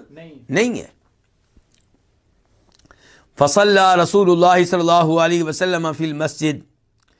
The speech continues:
Speaker 2: تو نبی علیہ الصلوۃ والسلام نے مسجد میں نماز ادا کی۔ کہاں نماز ادا کی؟ مسجد میں۔ مسجد یہ کون سی مسجد ہے؟ کس مسجد کی بات ہو رہی ہے؟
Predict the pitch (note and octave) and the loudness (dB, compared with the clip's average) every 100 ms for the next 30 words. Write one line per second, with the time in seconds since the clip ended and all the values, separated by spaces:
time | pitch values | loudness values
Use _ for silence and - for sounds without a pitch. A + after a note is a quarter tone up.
0 | _ _ _ C#3+ D#3+ G3+ A3+ G#3 G#3 F3 | _ _ _ -2 0 2 2 2 0 2
1 | F#3 F3+ F3+ E3+ E3+ F3 F#3 F3+ E3+ F3 | 0 2 -2 -2 0 2 2 -2 -6 -4
2 | F#3 F#3+ G3 G3+ - B2 C#3+ D#3+ - G#3+ | -2 0 0 -2 -6 -6 -4 -4 -2 -2
3 | F3+ D#3+ E3 F3 F3 D#3+ D3 D3 E3 E3+ | -2 -4 -4 -4 -4 -4 -2 0 0 0
4 | F#3+ A#3 - _ _ _ _ _ _ _ | -2 -2 -6 _ _ _ _ _ _ _
5 | _ _ _ C#3 D#3+ D#3 - B2+ F2 _ | _ _ _ -2 0 0 -2 -12 -14 _
6 | _ _ _ _ _ _ _ _ _ _ | _ _ _ _ _ _ _ _ _ _
7 | _ B2 C#3+ E3 D#3+ E3 E3 E3 F#3+ A3 | _ -4 -2 2 2 2 0 -2 -6 -10
8 | - _ _ _ _ _ _ C#3+ E3+ G3+ | -12 _ _ _ _ _ _ -6 -4 -6
9 | D#3+ A#2 F#2+ _ _ _ _ _ _ _ | -8 -10 -18 _ _ _ _ _ _ _
10 | C#3+ E3+ B3+ A#3+ A#3 B3 B3+ A#3+ F3 G3+ | -6 -4 -4 -4 -2 -2 -2 -4 -4 -6
11 | G#3+ A#3+ A#3+ G3 G3 G3 E3+ D#3+ C#3 A#2+ | -6 -4 -6 -6 -6 -2 -2 -2 -10 -12
12 | G#2 | -16